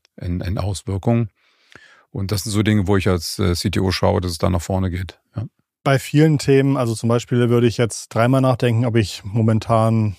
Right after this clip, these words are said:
Speaker 2: ein E-Commerce-Startup starte, weil ich irgendwie merke, als kleiner E-Commercer, das ist schon schwierig oder ich würde mich schwer tun, ähm,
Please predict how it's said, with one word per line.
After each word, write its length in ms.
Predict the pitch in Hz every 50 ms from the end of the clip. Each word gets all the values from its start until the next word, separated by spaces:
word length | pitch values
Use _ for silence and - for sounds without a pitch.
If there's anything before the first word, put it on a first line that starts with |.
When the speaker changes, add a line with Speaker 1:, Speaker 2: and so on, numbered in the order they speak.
| _ -
Speaker 2:
ein 100 | 113 147
E-Commerce-Startup 1300 | 254 175 139 - - 127 123 117 110 107 101 - - - - - - - - 113 104 104 - 104 101
starte, 460 | - - - 113 104 104 - 104 98
weil 160 | 101 104 110 113
ich 160 | 104 - 131
irgendwie 320 | 113 107 104 107 104 104 - - - - - - _ _
merke, 560 | - 107 104 110 113 - 120 113 110 113 120 - -
als 200 | 143 120 104 -
kleiner 260 | - - 117 110 113 135
E-Commercer, 520 | 127 - - 120 120 117 113 - - 110
das 140 | 107 107 110
ist 60 | 107
schon 160 | 98 113 101
schwierig 400 | - - 131 123 117 110 95 120
oder 240 | 104 101 101 101 95 - - - - _ _ _
ich 160 | 120 98 -
würde 180 | 117 107 104 113
mich 120 | 107 -
schwer 240 | - 117 110 110 101
tun, 440 | - - 117 113 113 110 110 113 123
ähm, 380 | 117 104 104 104 107 107 104